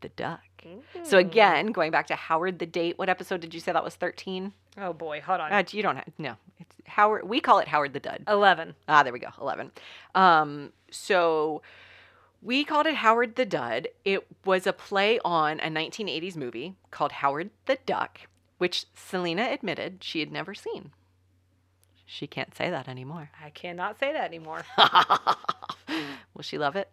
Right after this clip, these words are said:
Speaker 1: Will she hate it? I'm looking at her face right now, trying to figure it out. I don't know.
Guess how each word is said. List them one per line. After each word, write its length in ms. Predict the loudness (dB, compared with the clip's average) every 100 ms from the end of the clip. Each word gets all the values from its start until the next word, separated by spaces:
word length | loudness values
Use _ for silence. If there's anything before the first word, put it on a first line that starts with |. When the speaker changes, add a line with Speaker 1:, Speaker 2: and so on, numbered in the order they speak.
| _ _ _ _ _ _ _ -14
Speaker 1:
Will 100 | -10
she 160 | -4
hate 180 | -2 -2
it? 120 | -4 -12 _ _ _ _ -12
I'm 80 |
looking 240 | -10 -8 -8
at 60 |
her 80 | -6
face 240 | -6 -6 -6
right 100 | -6
now, 160 | -8 -10 _ -12
trying 200 | -8 -6
to 40 |
figure 220 | -4 -2
it 80 | -2
out. 140 | -2 -4 _ _
I 160 | 0 0
don't 80 |
know. 100 | 0